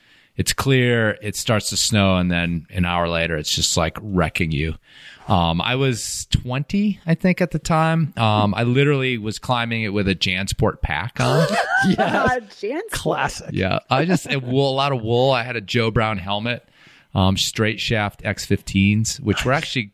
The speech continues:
Speaker 1: state of the art at the, at the time. But, uh, we got, like, we started rappelling. We, we had to, we had to, like, bivvy in a, in a Bergschrund, and, like, got, both of us got into the, uh,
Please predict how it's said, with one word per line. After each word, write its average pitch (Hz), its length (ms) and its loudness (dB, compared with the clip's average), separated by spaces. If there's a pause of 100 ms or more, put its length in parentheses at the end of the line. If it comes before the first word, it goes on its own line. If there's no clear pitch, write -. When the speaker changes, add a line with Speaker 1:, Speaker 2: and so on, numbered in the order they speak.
Speaker 1:
state - 260 0
of 98 60 2
the 92 100 2
art 82 200 -2
at - 160 -6
the, 85 200 -2
at 95 180 -4
the 90 100 0
time. 90 340 0 (440)
But, 110 200 2
uh, 104 280 -2
we 147 220 2
got, 135 280 -4
like, 110 380 -10 (440)
we 135 180 4
started 147 360 -2
rappelling. 143 600 -4
We, 120 180 -2
we 117 240 -4
had 120 200 -2
to, 110 320 -8
we 113 120 2
had 117 140 4
to, 110 100 4
like, 98 300 -2
bivvy 123 320 4
in 113 120 0
a, 104 240 -6
in 110 140 -2
a 101 220 4
Bergschrund, 117 880 2 (500)
and, 95 640 -2
like, 95 460 -4 (500)
got, 123 280 -4
both 131 280 0
of 123 40 0
us 120 140 0
got 117 260 -4
into 110 280 -6
the, 98 260 0
uh, 90 280 -2